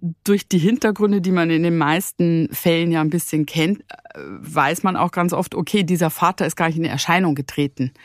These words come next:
Also wäre das ja eine ganz normale, heile, funktionierende Partnerschaft gewesen, wo jetzt die Frau schwanger wird, stellt sich die Frage der Adoption ja oft gar nicht,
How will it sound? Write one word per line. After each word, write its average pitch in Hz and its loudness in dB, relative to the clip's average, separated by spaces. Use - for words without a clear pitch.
Also 170 2
wäre 180 0
das 180 -2
ja 170 0
eine 160 2
ganz 190 0
normale, 175 2
heile, 170 0
funktionierende 185 0
Partnerschaft 190 0
gewesen, 175 -2
wo 175 0
jetzt 160 -2
die 180 -2
Frau 160 0
schwanger 175 0
wird, 190 0
stellt 185 2
sich 196 2
die - -2
Frage 165 2
der - 0
Adoption 170 0
ja 131 0
oft - -8
gar 92 -4
nicht, 101 -8